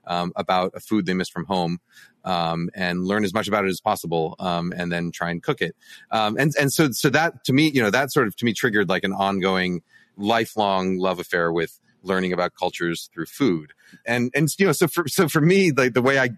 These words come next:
the way I don't get bored, um, by cooking the same thing is that I, uh, I find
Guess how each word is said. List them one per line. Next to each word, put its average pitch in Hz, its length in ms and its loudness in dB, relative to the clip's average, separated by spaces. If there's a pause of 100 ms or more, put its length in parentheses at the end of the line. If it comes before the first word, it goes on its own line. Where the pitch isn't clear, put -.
the 117 100 4
way 135 160 4
I 120 80 4
don't 117 260 0
get 104 160 0
bored, 107 440 4 (340)
um, 95 220 2
by 98 100 0
cooking 107 300 -2
the 90 40 -2
same 101 280 0
thing 101 460 0
is 95 360 0
that 90 420 0
I, 90 460 0
uh, 87 600 0 (520)
I 104 160 -2
find 101 540 0